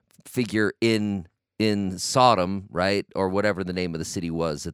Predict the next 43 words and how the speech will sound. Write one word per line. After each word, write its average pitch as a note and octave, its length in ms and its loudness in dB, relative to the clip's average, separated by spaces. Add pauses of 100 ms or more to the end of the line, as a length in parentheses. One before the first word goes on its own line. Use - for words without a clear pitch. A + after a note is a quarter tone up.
(180)
at D#2+ 140 -6 (100)
the - 360 -10
actual E2 360 -4
time. A#2+ 380 0 (280)
It's G#2+ 140 -4
like B2 120 0
he F3 260 -2
almost, E3 540 2 (240)
he C#3 140 -4
almost D3 220 0
kind B2+ 220 -2
of G2+ 60 -4
assimilates G2+ 960 -2 (360)
into A#2 540 0
the, F#2 640 -2 (640)
even C#3 200 0
though, D3 100 4
yeah, D3+ 260 4
he's, D#3+ 320 -2
he's F#3 220 -4
being E3+ 200 0
a C3 40 0
good A2+ 260 0
dude A#2 320 4
and A#2 100 -4
you G#2+ 60 -4
kinda B2 280 -4
can, A#2 320 -4
he C#3 180 -8
kind C3+ 260 -2
of A#2 80 -2
still A#2+ 300 -2
found G#2+ 300 -2
a G2 40 0
way F#2+ 220 0
to E2 200 -2 (380)
kind A2 180 -2
of F2 140 -6
work G#2 220 -2
himself F#2+ 640 -2
into F2+ 320 -4
that F2 340 -6
environment. A#2 560 -2